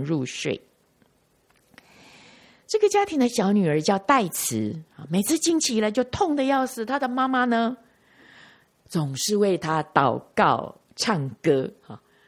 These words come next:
而只要妈妈一停下来，戴慈就会说：“妈妈，你继续唱。哦，你唱歌的时候简直像天使在唱歌一样。哦，你唱歌的时候呢，我一点都不感觉痛了。”哦。也有一位姊妹她这样讲，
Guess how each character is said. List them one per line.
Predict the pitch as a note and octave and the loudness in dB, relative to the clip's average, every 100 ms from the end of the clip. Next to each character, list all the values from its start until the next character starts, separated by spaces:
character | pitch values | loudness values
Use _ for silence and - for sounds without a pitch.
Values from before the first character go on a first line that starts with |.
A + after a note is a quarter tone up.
| _ _ | _ _
而 | C#4+ | 0
只 | E4 | 2
要 | D#4+ | 2
妈 | D#4 D#4+ | 2 0
妈 | E4 | 0
一 | C#4 | -2
停 | E4 C4+ | -2 0
下 | D#4+ C4 | 0 0
来， | F3+ F3 | -2 -2
戴 | - G3+ | 0 -2
慈 | - G#3+ | 0 0
就 | C4+ | 0
会 | C4 | 2
说 | C4+ | 2
：“妈 | C#4 C#4 | 2 2
妈， | C#4 | 2
你 | A3 | 2
继 | G3+ C4 | 0 -4
续 | B3+ | -4
唱。 | A3 - F3+ - - - - - - | -4 -2 -2 -4 -20 -20 -20 -20 -12
哦， | D4 C4+ | -2 0
你 | A#3+ A3+ | 2 0
唱 | D#4 C#4+ | -2 -2
歌 | D4+ | 0
的 | C#4 C4+ | 2 2
时 | C#4 | 4
候 | C4 | 2
简 | B3 A#3 G#3+ | 2 2 0
直 | G#3 A3 | 2 -2
像 | A3 C#4 B3 | 0 0 0
天 | - C#4 | 0 0
使 | C4+ A3 | 0 -2
在 | A3 A#3 | 0 0
唱 | - C4 A3+ | 0 0 2
歌 | A3 G#3+ | 2 0
一 | E3+ | 0
样。 | G3 F3 - _ | 0 0 -2 _
哦， | - - - - - - | -20 -20 -18 -16 -14 -2
你 | A#3 A3 | 2 2
唱 | - F4 C#4+ | 0 0 0
歌 | D4 C#4+ | 2 2
的 | C4 | 2
时 | C4 A3+ | 0 0
候 | C#4 C#4+ | 2 2
呢， | C4 | 2
我 | B3+ B3 | 2 0
一 | F#4 | 2
点 | D#4+ B3 | 2 4
都 | B3 | 2
不 | D4+ | 2
感 | A#3+ G3 | 2 2
觉 | F3+ F#3 | 2 2
痛 | A3+ B3+ E3+ | 4 2 2
了。” | D#3 - - - | -4 -4 -8 -20
哦。 | D3 _ _ _ _ _ _ _ _ _ _ _ _ - - - - - - - _ | -20 _ _ _ _ _ _ _ _ _ _ _ _ -20 -20 -20 -20 -20 -20 -20 _
也 | F#3+ A#3+ | 2 4
有 | A3+ | 4
一 | G#3 | 4
位 | A#3+ G#3 | 4 4
姊 | - E3+ | -2 -2
妹 | G#3 | 0
她 | G#3 G#3 | 0 -2
这 | A3+ | -2
样 | F#3 D3 | -2 -2
讲， | C#3 | -4